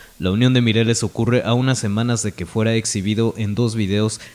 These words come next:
en donde utiliza un lenguaje discriminatorio, sexista y violento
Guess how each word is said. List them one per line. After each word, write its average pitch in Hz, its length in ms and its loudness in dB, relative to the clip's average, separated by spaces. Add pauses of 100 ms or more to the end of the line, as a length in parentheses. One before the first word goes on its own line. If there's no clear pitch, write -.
en 107 160 0
donde 135 260 2
utiliza 117 500 0
un 107 100 0
lenguaje 101 380 0
discriminatorio, 104 960 -2
sexista - 760 -2
y 120 100 0
violento 107 540 2